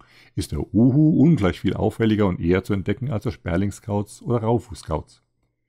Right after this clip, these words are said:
Sein Gefieder ist typischerweise rostbraun mit dunkler Fleckung und Bänderung auf der Rückseite und mit dunkelbraunen Längsflecken und feiner dunkler Querzeichnung auf der helleren Unterseite.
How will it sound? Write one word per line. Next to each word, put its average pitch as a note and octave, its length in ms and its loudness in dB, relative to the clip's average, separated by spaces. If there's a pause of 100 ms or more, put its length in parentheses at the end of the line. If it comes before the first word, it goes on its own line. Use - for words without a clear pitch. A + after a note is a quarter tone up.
(340)
Sein D#2+ 160 -6
Gefieder D#3 340 2
ist - 160 -6
typischerweise F#2 720 0
rostbraun F2 680 -2
mit D#2+ 140 -6
dunkler F#2 240 -4
Fleckung A#2+ 400 -4
und A2 160 -6
Bänderung G#2 560 -2
auf - 140 -6
der C#2+ 160 -8
Rückseite C#3+ 520 -2 (300)
und C#3 140 0
mit - 180 0
dunkelbraunen G2 600 0
Längsflecken F#2+ 680 -4
und C3 140 -6
feiner E3+ 320 0
dunkler G#2 320 -2
Querzeichnung F2+ 680 -4
auf A#2 120 -8
der G#2+ 120 -4
helleren F2+ 380 -4
Unterseite. D#2+ 680 -6